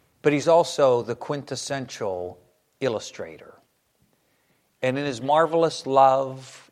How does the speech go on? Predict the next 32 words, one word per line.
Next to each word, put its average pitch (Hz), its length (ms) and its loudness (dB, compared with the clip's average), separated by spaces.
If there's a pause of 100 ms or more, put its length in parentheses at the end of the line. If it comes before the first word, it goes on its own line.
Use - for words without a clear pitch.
(120)
and 110 320 -8
wisdom, 120 840 -4 (520)
he - 140 -6
gives 135 360 -2
us 151 200 -4
the 131 180 -2
Lord's 127 480 -2 (680)
flannel 135 460 -2
graph 95 460 -8
lesson. 87 480 -14
He 135 200 -6
makes 143 360 -4
visible 123 680 -4
to 95 280 -8
us, 82 400 -10
but 131 240 -2 (340)
not 143 140 0
only 143 240 -2
visible, 123 680 -2
tangible, 170 880 -4
to 120 260 -6 (240)
hold 190 380 6
in 160 100 0
our 135 160 2
hands. 123 920 -8 (420)
I 151 120 6
encourage 175 680 4
you 135 80 -2
to - 180 -6
smell 190 480 2
the 165 100 4
wine, 151 720 2